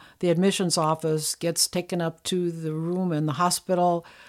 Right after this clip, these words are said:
are you there right away? And, uh, given the fact that you may never have met this person before, most likely you haven't, uh, how do you get to know that person? Do you have to do a, a, a history and physical? Do you read records first?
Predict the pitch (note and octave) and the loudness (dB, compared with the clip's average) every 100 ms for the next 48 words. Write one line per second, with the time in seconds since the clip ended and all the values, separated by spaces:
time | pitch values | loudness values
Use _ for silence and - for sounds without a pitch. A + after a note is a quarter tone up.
0 | - - F#3 F#3 A#3 C4+ A3+ A3 A3 A3+ | -20 0 2 6 6 6 6 6 6 4
1 | G3+ F#3+ G3 G3 F3+ F#3 G3+ G3+ G#3 G3 | 4 6 6 4 4 4 4 4 2 -4
2 | - - _ _ F#3 F#3 F#3 E3+ - - | -16 -20 _ _ 2 4 4 2 -6 -20
3 | _ _ _ - - - - G#3 B3 A3+ | _ _ _ -20 -20 -10 0 4 6 6
4 | G3+ F#3 F#3 E3+ G3 G3+ E3+ D#3 E3 F3+ | 4 2 0 -2 0 2 4 2 2 2
5 | E3 D3+ D#3 E3+ A#3 - F#3+ - - - | 2 2 2 2 0 0 0 0 -4 -10
6 | _ _ _ - E3 D#3+ C#3+ D3+ C3 C#3 | _ _ _ -2 0 0 0 -2 -4 -8
7 | C3+ C#3+ C#3+ D3+ C#3+ E3 F3+ - D#3 D3+ | -6 -8 -8 -6 -4 -2 -4 -2 -2 -2
8 | D3 F#3 A3+ D3+ D#3+ - - - - _ | 0 0 0 0 -2 -8 -20 -20 -20 _
9 | - - - - - G#3 C4+ E4+ D#4+ C#4+ | -20 -12 -10 -8 -2 4 4 4 2 2
10 | A#3 B3 B3+ - G#3 F3+ F3+ C#4 A3+ D#3 | 4 4 2 4 4 6 4 4 2 0
11 | - F3+ F3 - F3+ E3 C#3+ C#3+ D#3 D#3+ | -2 -2 -2 2 2 2 -2 -2 -4 -4
12 | E3 D3+ D3+ C#3+ D#3+ - D3 C#3+ C3 C#3+ | -6 -6 -6 -6 -8 -10 -14 -12 -12 -8
13 | C#3+ F#3 - D3+ C3+ - C4 - C4 B3 | -4 -2 -2 -4 -6 -2 0 0 0 4
14 | A#3+ A#3 G#3+ E3 D#3+ D#3+ E3 C#3+ C#3+ A3 | 6 6 4 0 -2 -2 -2 -2 0 0
15 | - A#3 A3+ - A3+ A3 A3 | 2 2 2 -2 2 2 0